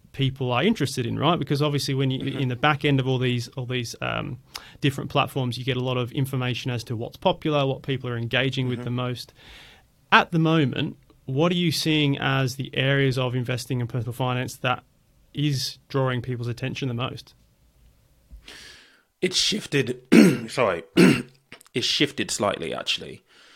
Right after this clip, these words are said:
Speaker 2: So if you look out through the pandemic, um, on the investing front, it was very, very much focused on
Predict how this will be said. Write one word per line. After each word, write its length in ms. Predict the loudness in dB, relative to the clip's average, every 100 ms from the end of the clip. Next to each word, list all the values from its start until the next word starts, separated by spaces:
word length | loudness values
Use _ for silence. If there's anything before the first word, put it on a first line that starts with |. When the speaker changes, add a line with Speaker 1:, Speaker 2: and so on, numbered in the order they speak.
| -20 _
Speaker 2:
So 540 | -4 0 2 2 -2 -4
if 200 | -6 -4
you 80 | -2
look 220 | -2 0
out 220 | 0 -2 -4
through 520 | -8 -4 -4 -4 -6 -10
the 80 |
pandemic, 840 | -8 -6 -4 -4 -6 -6 -14 -16 -20 _ -20 _ _ _ -12
um, 420 | -8 -8 -8 -14 -10
on 140 | -8
the 140 | -6 -8
investing 600 | -4 0 0 0 -6 -10
front, 400 | -10 -12 -12 -18 _ _ _ _ _ _ _ _ _
it 60 | -8
was 200 | -8 -10
very, 520 | -8 -2 0 0 -2
very 360 | -6 -2 -2 -2
much 280 | -6 -10 -12
focused 600 | -6 -4 -4 -8 -12 -10
on 360 | -10 -10 -12